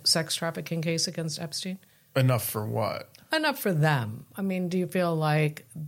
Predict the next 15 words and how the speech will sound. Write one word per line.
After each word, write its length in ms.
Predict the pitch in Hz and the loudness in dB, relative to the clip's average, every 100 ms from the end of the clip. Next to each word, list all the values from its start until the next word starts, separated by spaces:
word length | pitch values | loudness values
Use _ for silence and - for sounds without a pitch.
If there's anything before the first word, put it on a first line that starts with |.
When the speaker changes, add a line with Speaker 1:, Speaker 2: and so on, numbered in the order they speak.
| - | -4
Speaker 1:
they 200 | 180 175 | 2 4
have 220 | 151 170 - | 4 2 2
other 280 | 202 180 180 | 2 4 2
options 580 | 160 156 156 - 156 151 | 2 2 0 0 2 2
criminally 920 | - 208 175 160 147 143 143 139 - - - _ _ _ _ _ _ _ _ 247 247 | 2 2 4 4 4 4 2 0 -6 -16 -20 _ _ _ _ _ _ _ _ -18 0
Speaker 2:
I 60 | 269 | 2
Speaker 1:
that 60 | |
Speaker 2:
don't 80 | 302 | 4
Speaker 1:
they'll 180 | 208 190 | 6 4
feel 260 | - 220 185 | 6 6 6
more 380 | 175 170 165 | 6 6 6
like 460 | 156 147 143 139 - - - 233 - - 180 | 6 6 4 0 -6 -20 -20 -20 -20 -14 -10
they 560 | 175 - 190 160 151 | -10 -8 -4 0 2
got 240 | 147 131 123 | 2 0 -2
justice? 580 | 117 - - - - | -2 -2 -2 -2 -2